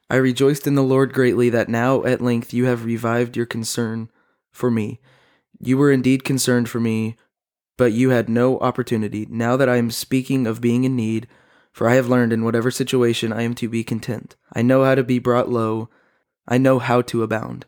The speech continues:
In any and every circumstance, I have learned the secret of facing plenty and hunger,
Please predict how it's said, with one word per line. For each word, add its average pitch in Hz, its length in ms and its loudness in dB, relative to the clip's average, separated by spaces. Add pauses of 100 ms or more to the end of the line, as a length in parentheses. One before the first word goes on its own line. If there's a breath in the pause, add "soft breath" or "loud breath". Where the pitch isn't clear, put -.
(460)
In 120 140 0
any 143 240 4
and 143 80 4
every 139 200 2
circumstance, 113 680 -2
I 120 80 2
have 127 160 2
learned 120 220 2
the 110 40 -2
secret 123 360 0
of 113 80 -2
facing 113 440 -2
plenty 139 400 0
and 127 200 2
hunger, 113 400 -4